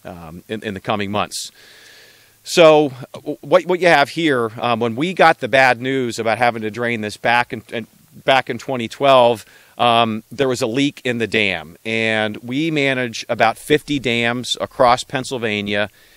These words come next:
and thirty of them have been in this high hazard, unsafe category.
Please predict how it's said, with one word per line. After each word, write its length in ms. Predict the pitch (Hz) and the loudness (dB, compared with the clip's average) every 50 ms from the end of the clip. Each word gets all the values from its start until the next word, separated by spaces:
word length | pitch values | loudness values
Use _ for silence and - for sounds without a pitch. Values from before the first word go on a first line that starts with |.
| _ _ _ | _ _ _
and 140 | - 117 104 | -8 -8 -8
thirty 460 | - - - 143 156 170 165 156 143 | -6 -2 2 4 4 6 6 6 4
of 140 | 135 127 107 | 4 2 2
them 440 | 117 120 117 113 110 110 107 107 - _ _ 110 101 - | 0 0 0 0 0 -4 -6 -8 -12 _ _ -20 -8 -2
have 260 | 120 120 113 107 - | 0 0 0 0 -2
been 180 | 127 120 113 113 | -4 -4 -2 -2
in 220 | 113 113 110 107 | -2 -2 -4 -4
this 200 | 104 101 98 - | -4 -6 -6 -4
high 200 | - 127 131 131 | -2 0 2 2
hazard, 400 | 139 131 131 127 113 113 107 104 | 4 2 2 0 0 -4 -8 -6
unsafe 500 | - 117 117 113 - - 123 113 110 - | -6 -6 -6 -6 -6 -6 -4 -4 -4 -4
category. 760 | - - 117 113 107 110 98 98 107 107 107 104 104 101 101 | 0 2 2 2 2 0 -2 -6 -4 -4 -2 -2 -2 -4 -6